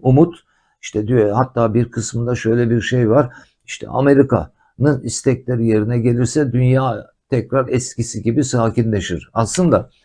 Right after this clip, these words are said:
dünya eskiden de sakin değildi. Sadece Amerika Birleşik Devletleri'nin baskısı yüzünden sakinmiş gibi görünüyordu. Çünkü Amerika emrediyordu, bütün devletler ona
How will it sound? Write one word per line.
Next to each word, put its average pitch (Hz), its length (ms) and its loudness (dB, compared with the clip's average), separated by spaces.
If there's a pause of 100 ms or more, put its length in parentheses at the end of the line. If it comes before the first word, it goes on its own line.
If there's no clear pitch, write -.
(160)
dünya 131 320 2
eskiden 127 460 -2
de 113 80 0
sakin 101 500 -6
değildi. 95 380 -4 (260)
Sadece 147 640 2 (300)
Amerika 131 520 2
Birleşik 117 440 -4
Devletleri'nin 110 680 0
baskısı 101 640 -6
yüzünden 113 680 0 (160)
sakinmiş 98 720 -6
gibi 90 220 -10
görünüyordu. 80 640 -6
Çünkü 147 520 0 (420)
Amerika 117 480 2
emrediyordu, 139 800 2 (260)
bütün 135 260 -2
devletler 110 720 -2 (240)
ona 151 380 2